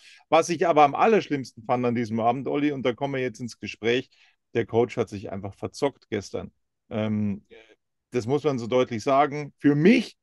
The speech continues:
für mich persönlich, wie Frenetzi und Guttau kombiniert haben, ähm, in diesen ersten fünfundzwanzig, dreißig Minuten. Das war überragend, das war großartig und so hättest du auch Tore gemacht, ähm, gegen den V F B Lübeck, da bin ich mir sehr sicher.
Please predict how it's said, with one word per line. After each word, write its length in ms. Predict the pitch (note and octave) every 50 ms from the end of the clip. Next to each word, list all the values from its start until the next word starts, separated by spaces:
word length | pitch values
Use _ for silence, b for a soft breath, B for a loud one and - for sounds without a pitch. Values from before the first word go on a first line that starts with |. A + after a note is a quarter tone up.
| _
für 80 | - D3
mich 200 | D#3+ F#3 F#3 -
persönlich, 560 | E3 D3+ C3 D3 E3+ F3 F3+ F3 F3 E3+ - _ _ _ _ _ _ _ _
wie 280 | - B2 C3 C#3 C#3 C#3+
Frenetzi 840 | - - A2+ A#2+ A#2 B2+ D#3 F3 F#3 - - - F#3 F3+ F3+ E3 - _
und 220 | - A#2 A2+ -
Guttau 440 | - E3+ F#3 - - D#3+ D3 C#3+ C#3
kombiniert 640 | - - C#3+ C3 C3 A#2 A#2+ B2 C#3+ F3 F#3 F3 -
haben, 500 | D#3+ C#3 C#3 D3 D3 C3+ D3 C#3+ C#3 C3+ _ _ _ _ _ _ -
ähm, 340 | A#2+ A#2+ B2 A#2+ B2 B2+ C3+
in 60 | A#2+
diesen 200 | B2+ B2+ A#2 B2
ersten 280 | A#2+ B2 A#2+ - _ A2
fünfundzwanzig, 760 | - B2+ C3 C3 B2 - B2 A#2+ A2+ A2 A2+ A#2 A2 - _
dreißig 440 | - G2+ A#2 B2 B2+ - C3+ A#2+ B2
Minuten. 520 | B2 B2 A#2 B2 B2 - - A#2+ G#2 -
Das 180 | - C3+ A2 -
war 140 | D3 F3+
überragend, 560 | - G#3 F3+ G#3 G3 E3 F#3 F#3+ G#3+ G3+ G3 F#3
das 100 | D3+ E3
war 100 | F3+ D#3
großartig 560 | D3+ D3+ F#3+ G#3 G3 G3 F#3+ F#3+ E3 D#3+ E3
und 100 | D#3+ C3+
so 120 | D#3 D#3+
hättest 320 | C#3+ E3 - E3+ D3+ - -
du 60 | D#3+
auch 120 | D3 B2+ _
Tore 340 | - F3+ F#3 F3 E3 E3+
gemacht, 480 | C#3+ D3 C3+ C3+ D#3 G3 - - _ - _ _ _ _ _ _ _ _ _ -
ähm, 540 | D3 C#3 C#3 C#3 C#3 C#3 C#3 C#3 C#3 D3+ D3+ D#3 C#3+ C#3
gegen 220 | A2 - C#3 C3 C#3
den 160 | C3 C3+ A#2
V 240 | - - C3+ C3+ C3+
F 80 | -
B 100 | - C3+
Lübeck, 300 | B2+ C3 D3 D#3+ D#3+ -
da 80 | - C#3+
bin 160 | A#2 D3 D3
ich 120 | D#3+ D3 C#3+
mir 140 | C#3+ C#3
sehr 180 | B2 - C3+ B2+
sicher. 420 | - - F3 D#3+ - F#3 F#3 F#3+